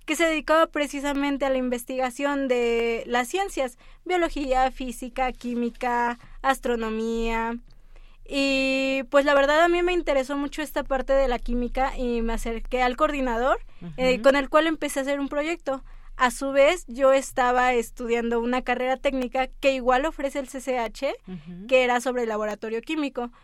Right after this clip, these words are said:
Speaker 1: Así que, en cierta forma, yo me empapé de química estando en la preparatoria. Eh,
Speaker 2: Ujú.
Speaker 1: ya para entrar a la universidad, pues,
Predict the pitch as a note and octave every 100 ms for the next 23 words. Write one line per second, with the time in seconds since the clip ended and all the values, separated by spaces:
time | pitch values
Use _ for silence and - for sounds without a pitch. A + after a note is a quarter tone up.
0 | - - C#4 D4 - F4+ F4 F#4+ F4+ G#4
1 | E4+ E4 D#4+ D4 D4+ D#4 D#4 C4 B3+ C4+
2 | C4+ D4 - D#4+ D#4 C#4+ D#4 D#4 B3 A#3
3 | - C4 C4+ C4+ A#3+ A3+ A3 A#3+ A#3 B3
4 | A#3+ D4+ C#4+ B3 B3+ - _ - - -
5 | A#3+ A#3 A#3 A#3 G#3+ B3+ - C#4+ C4+ A#3+
6 | A3+ A3 G#3 A#3 B3 C#4 D4 D4 C#4+ C#4
7 | C#4+ C4+ D#4 - - B3+ A#3 A#3 A3+ A3
8 | -